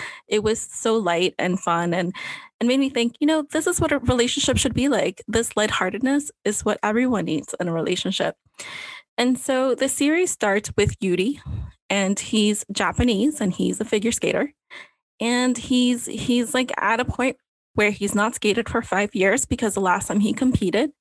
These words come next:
he did really poorly. And so to get himself to mo-, to motivate himself again, he records himself imitating one of his favorite fig-, figure skaters. And of course, this video goes viral,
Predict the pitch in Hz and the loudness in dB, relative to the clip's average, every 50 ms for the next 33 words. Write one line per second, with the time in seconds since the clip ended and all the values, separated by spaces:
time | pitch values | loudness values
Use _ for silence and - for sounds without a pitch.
0 | _ _ - - - - - - - - - - - - - 392 - - - 247 | _ _ -20 -18 -16 -14 -12 -12 -14 -14 -4 -2 0 0 0 -2 -2 0 0 2
1 | 254 277 262 - 226 208 220 247 202 - - - - - - - - - - - | 2 2 2 2 2 2 2 2 2 0 -4 -8 -12 -12 -12 -10 -10 -8 -8 -10
2 | - - - _ _ _ 202 214 220 220 - - - 220 214 214 214 208 220 233 | -10 -10 -14 _ _ _ 2 2 2 2 -2 -2 0 0 2 2 2 2 0 -2
3 | - _ - - - - - _ - - 233 220 254 277 277 - 349 339 330 - | -6 _ -20 -20 -18 -18 -20 _ -6 -4 0 2 2 0 2 0 0 0 0 0
4 | 277 233 247 - - - - 233 214 202 196 196 196 202 - - - - 220 208 | 0 2 2 2 0 2 2 2 2 4 4 2 2 0 -2 -6 -10 -2 0 0
5 | 196 202 202 202 254 294 285 302 320 269 269 - 254 233 - 240 214 190 165 170 | 2 2 0 0 0 0 0 2 2 0 0 0 -2 -2 0 -2 0 0 0 2
6 | 165 226 233 - - 226 202 196 190 - - - - - 208 214 233 254 269 262 | 2 2 0 0 0 0 2 0 -2 -4 -6 -10 -4 -2 2 2 2 2 0 -2
7 | - - 247 233 214 - - 180 180 175 185 311 302 - - - - - - - | -2 2 2 2 2 0 -2 0 2 2 2 0 0 0 2 4 4 2 2 0
8 | _ _ - 220 240 269 269 254 - 220 196 185 180 170 175 180 170 170 - - | _ _ 0 2 2 2 2 0 0 -2 0 0 0 0 2 0 0 0 0 0
9 | 180 - - - 190 180 180 - 165 - - 180 170 - - - - - 175 165 | 0 -2 -2 0 0 0 2 0 -2 -2 -2 -2 -2 -2 -6 -6 -4 0 0 2
10 | 160 - - - - - - - - - - - - - _ _ - - - - | 2 0 0 -2 -4 -4 -2 -2 -4 -4 -4 -8 -8 -14 _ _ -16 -14 -10 -10
11 | - - - - - 208 226 226 - - - 302 277 254 226 226 226 - 294 220 | -10 -10 -6 -2 0 0 0 -2 -4 -6 -2 0 0 2 0 0 -2 -4 -4 -4
12 | 220 214 - 220 214 233 220 226 233 214 208 170 190 185 175 180 180 175 180 196 | -4 -2 -2 0 0 2 2 2 0 0 -2 -2 0 0 2 2 2 2 2 0
13 | 208 - - - - | -2 -4 -10 -16 -18